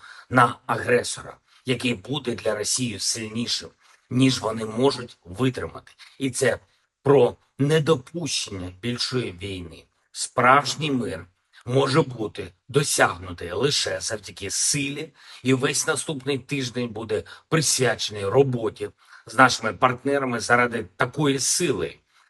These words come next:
заради справжнього миру. Команди працюватимуть, буде робота із лідерами також. Дуже розраховуємо на те, що ухвалення рішень не забариться. Наші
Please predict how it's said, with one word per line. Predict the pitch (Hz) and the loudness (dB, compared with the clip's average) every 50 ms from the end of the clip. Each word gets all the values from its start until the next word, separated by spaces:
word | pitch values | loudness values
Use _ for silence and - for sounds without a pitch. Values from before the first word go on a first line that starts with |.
| _ - | _ -2
заради | 110 117 135 127 123 123 113 120 120 120 - - | 4 6 6 8 6 4 2 0 -2 -2 -2 -6
справжнього | - - - - - 147 135 127 123 101 98 120 110 101 107 110 | -8 -8 -4 2 4 6 6 6 4 0 -6 -6 -6 -4 -4 -6
миру. | 110 113 131 156 143 117 98 85 80 - _ _ _ _ _ _ _ _ _ _ - | -4 -2 -2 0 0 -2 -2 -4 -12 -18 _ _ _ _ _ _ _ _ _ _ -2
Команди | - 131 131 131 127 123 120 110 110 110 98 85 - _ - - - - | 0 2 6 6 6 4 4 0 -2 -2 -2 -4 -8 _ -20 -20 -8 -2
працюватимуть, | 131 135 123 - 113 117 131 147 160 - - 151 135 127 127 123 123 - - - _ - - - | 0 0 0 0 0 2 2 2 2 0 -6 -8 -6 -4 -6 -6 -6 -8 -14 -18 _ -20 -14 -6
буде | 123 135 147 151 127 127 120 | -4 -2 0 2 4 6 6
робота | 120 127 127 127 123 120 113 - - 95 92 90 - _ _ _ _ - | 6 4 2 0 -2 -2 -2 -2 -4 -6 -6 -6 -8 _ _ _ _ -8
із | - 131 123 - - | -4 -2 -2 0 0
лідерами | 131 127 110 117 110 110 107 110 | 0 0 0 0 0 -2 -2 -2
також. | 104 107 101 - - 156 151 151 139 - - - - - - - - | -4 -4 -6 -6 -8 -8 -6 -6 -6 -6 -8 -10 -14 -20 -20 -14 -8
Дуже | 123 123 151 156 139 127 98 101 95 85 - - _ _ - | -4 0 2 4 4 4 2 0 -4 -6 -6 -10 _ _ -8
розраховуємо | - 117 120 131 131 - 143 143 139 - - 170 165 143 127 120 117 107 104 107 107 | -4 0 0 0 0 2 0 0 0 0 -2 -4 -4 -2 -2 -2 -4 -4 -6 -6 -4
на | 110 113 107 101 92 _ | -2 -2 -2 -2 -6 _
те, | - 175 160 147 | 0 2 2 2
що | 131 - - - - 139 120 107 - _ _ _ - | 2 0 -4 -4 -4 -4 -4 -4 -6 _ _ _ -8
ухвалення | 196 156 120 - 135 143 143 131 123 120 113 110 110 101 101 | -6 -6 -6 0 4 6 6 6 4 2 -4 -6 -6 -6 -6
рішень | 104 127 147 - - - - 107 98 95 _ _ _ - - - | -6 -6 -6 -6 -6 -8 -8 -10 -14 -16 _ _ _ -20 -14 -6
не | 123 127 131 131 123 | 0 2 4 4 4
забариться. | - 117 107 95 95 98 87 80 78 76 - - - - - - _ _ _ _ _ _ _ _ - | 4 0 -2 -2 -2 -2 -2 -4 -4 -8 -14 -14 -16 -16 -16 -20 _ _ _ _ _ _ _ _ 0
Наші | 123 127 120 110 98 - - - - | 6 8 8 8 6 2 -4 -6 -8